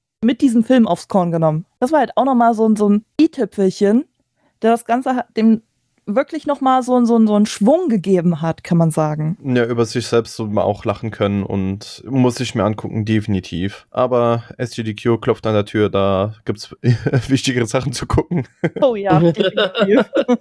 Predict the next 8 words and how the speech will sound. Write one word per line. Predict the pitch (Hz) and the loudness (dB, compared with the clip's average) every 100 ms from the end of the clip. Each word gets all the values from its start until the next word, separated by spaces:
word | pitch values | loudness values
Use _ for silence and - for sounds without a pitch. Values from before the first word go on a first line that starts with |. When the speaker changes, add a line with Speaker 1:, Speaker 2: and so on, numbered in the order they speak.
| - 247 _ - | -4 -10 _ -8
Speaker 2:
Okay, | 135 143 | 0 0
definitiv. | 113 110 156 156 147 - 135 139 - | 0 0 0 2 0 2 2 0 -4
Ähm, | 123 120 117 117 110 | -2 0 0 -2 -2
wer's | 147 165 | -2 -2
noch | |
nicht | 175 - | -6 -4
gesehen | 151 165 | 0 2
habt, | 160 160 - | 2 0 -6